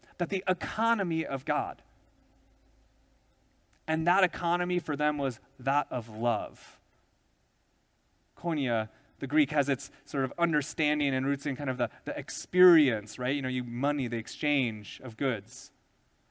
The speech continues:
And the exchange that we experience from God is love, and how do we press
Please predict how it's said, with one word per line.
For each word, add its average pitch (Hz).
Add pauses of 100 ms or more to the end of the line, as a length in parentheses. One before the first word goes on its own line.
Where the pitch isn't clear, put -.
(120)
And 170
the 190
exchange 233
that 165
we 220
experience 165
from 165
God 139
is 151
love, 143
and 127
how 170
do 160
we 151
press 165